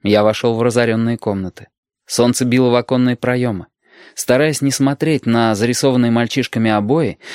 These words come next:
набитые бутылки по углам, я поднялся на второй этаж. Глянул в окно, заранее знал в какой, не первый раз.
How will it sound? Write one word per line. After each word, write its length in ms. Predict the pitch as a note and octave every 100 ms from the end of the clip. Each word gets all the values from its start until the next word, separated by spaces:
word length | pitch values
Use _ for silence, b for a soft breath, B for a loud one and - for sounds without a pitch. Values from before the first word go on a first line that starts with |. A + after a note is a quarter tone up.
| B
набитые 460 | - B2 B2 F3 C3+
бутылки 420 | A#2 A#2 D3+ C#3
по 140 | - B2+
углам, 480 | A#2+ A#2 A2+ G#2 - _ _
я 240 | A2+ A#2
поднялся 540 | B2 A2 G2 B2 B2+ A2+
на 80 | G#2
второй 340 | - G2+ G#2+
этаж. 400 | G2+ F2+ - - _ _ _ _
Глянул 520 | A2 A2 A#2+ A#2 A2+
в 40 | G#2+
окно, 400 | G#2+ A2 A2 - _ _ _
заранее 540 | A2 B2+ B2+ D3 C#3
знал 220 | A#2+ B2+ A#2
в 60 |
какой, 340 | - G#2+ A2 G2
не 120 | G#2+
первый 340 | C#3 B2 G#2
раз. 280 | G#2 F#2+ -